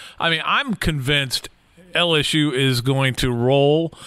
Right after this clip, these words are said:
and I, I'm convinced because I think eventually they'll wear down,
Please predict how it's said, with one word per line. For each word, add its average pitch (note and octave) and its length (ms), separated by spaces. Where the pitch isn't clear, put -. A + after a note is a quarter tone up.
and C3+ 160
I, C3 140
I'm C3+ 200
convinced C#3+ 560
because C#3 380
I C3+ 100
think D3+ 300
eventually D#3 760
they'll C#3 200
wear C#3 320
down, C#3+ 560